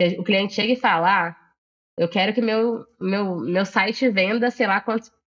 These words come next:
quantos em uma semana." A gente fala, "Olha, o tráfego hoje, pra gente entender primeiro o seu, o seu perfil, a gente precisa de três meses.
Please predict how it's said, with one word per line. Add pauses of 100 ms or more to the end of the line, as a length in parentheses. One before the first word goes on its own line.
quantos
em
uma
semana."
A
gente
fala,
"Olha, (340)
o
tráfego
hoje,
pra
gente
entender
primeiro
o
seu,
o
seu
perfil,
a
gente
precisa
de
três
meses.